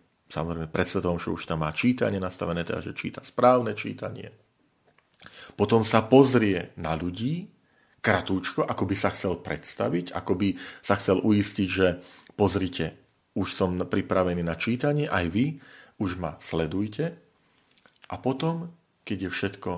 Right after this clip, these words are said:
na svojom mieste a zhromaždenie v tichosti, začne čítať. Je dobré, keď ten nadpis, uvedenie čítania je istým spôsobom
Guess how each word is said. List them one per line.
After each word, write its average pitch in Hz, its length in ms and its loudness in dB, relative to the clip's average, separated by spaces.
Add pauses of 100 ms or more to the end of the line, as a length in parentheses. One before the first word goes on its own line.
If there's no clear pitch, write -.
na 85 80 -4
svojom 78 320 -6
mieste 113 680 -8
a - 80 -10
zhromaždenie 82 680 -6
v - 80 -14
tichosti, - 580 -6 (420)
začne 85 400 -6
čítať. - 560 -14 (1300)
Je 135 160 8
dobré, 175 320 10
keď 151 240 2
ten 98 160 6 (160)
nadpis, - 840 -2 (120)
uvedenie 107 640 4
čítania 123 720 -4
je 101 160 0
istým - 320 -4
spôsobom 95 720 -4